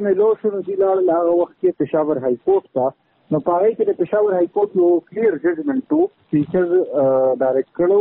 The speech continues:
چې ته، آه، څو هزار ورځو کې دې نه دا حل واله او، او که څو هزار ورځو کې، آه، حل نه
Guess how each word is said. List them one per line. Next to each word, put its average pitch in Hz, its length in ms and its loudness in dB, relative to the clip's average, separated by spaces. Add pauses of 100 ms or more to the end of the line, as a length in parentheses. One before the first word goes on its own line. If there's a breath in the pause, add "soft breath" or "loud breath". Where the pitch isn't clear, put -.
(140)
چې 165 80 -2 (100)
ته، 175 180 0
آه، 151 580 -2
څو 170 140 0
هزار 165 180 0
ورځو 151 260 -2
کې 139 180 0
دې 143 140 -2
نه 147 140 2
دا 123 160 2
حل 151 140 0 (160)
واله 170 320 0 (340)
او، 143 80 0 (360)
او 139 60 2 (220)
که 156 80 -2 (100)
څو 196 140 0
هزار 190 240 0
ورځو 190 260 -2
کې، 170 140 2 (380)
آه، 131 260 2
حل 170 160 -2 (160)
نه 214 60 -6